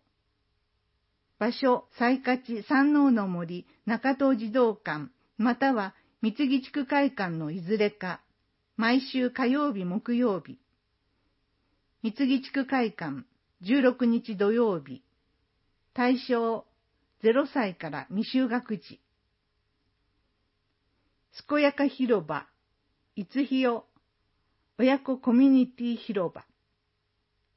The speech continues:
なお、時間はいずれも十時から。詳細は、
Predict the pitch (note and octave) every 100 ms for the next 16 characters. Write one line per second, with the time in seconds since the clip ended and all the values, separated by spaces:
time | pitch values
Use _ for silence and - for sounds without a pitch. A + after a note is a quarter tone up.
0 | _ _ _ A#3+ C4 A3+ F3+ - _ -
1 | G#3+ C#4 C#4 C4+ C4 G3 F#3 B3+ C4 B3+
2 | F#3+ C4 C4 - - E3 D3+ C#3+ _ _
3 | _ _ _ _ _ _ - C4+ C#4 C#4+
4 | C4 B3+ A#3+ A#3